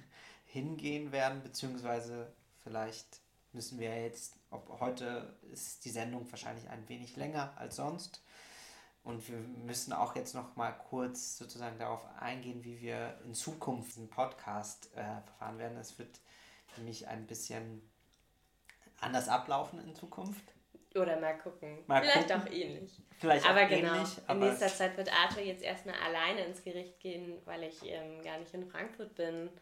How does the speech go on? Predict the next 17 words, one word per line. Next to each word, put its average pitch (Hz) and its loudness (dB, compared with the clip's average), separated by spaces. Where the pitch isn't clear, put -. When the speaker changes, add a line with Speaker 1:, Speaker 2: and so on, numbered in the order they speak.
Speaker 2:
Ich 170 -8
natürlich 170 -6
aber 151 0
Arthurs 185 -4
Prozess 202 -8
begleite, 202 -2
indem 180 -6
ich, 165 -10
ähm, 156 -10
was 156 -8
wir 165 -4
ja 156 2
sonst 156 -2
auch - -12
machen, 165 -14
ist - -14
irgendwie 165 -12